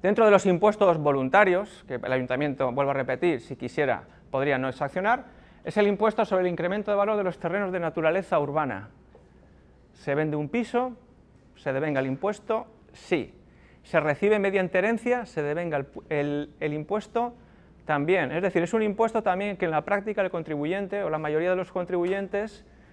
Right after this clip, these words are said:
tienen mucha relación con él. Vendo el piso, se, se devenga el impuesto, lo recibo mediante herencia o donación, también. Y por último, eh, vamos a comentar el impuesto sobre gastos suntuarios, que probablemente la mayoría de vosotros nunca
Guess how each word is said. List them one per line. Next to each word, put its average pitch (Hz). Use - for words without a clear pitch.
tienen 185
mucha 180
relación 151
con 131
él. 110
Vendo 160
el 147
piso, 247
se, 131
se 135
devenga 147
el 151
impuesto, 226
lo 160
recibo 170
mediante 170
herencia 165
o 135
donación, 202
también. 117
Y 254
por 208
último, 247
eh, 185
vamos 240
a 240
comentar 220
el 202
impuesto 202
sobre 170
gastos 202
suntuarios, 202
que 147
probablemente 190
la 160
mayoría 165
de 190
vosotros 180
nunca 165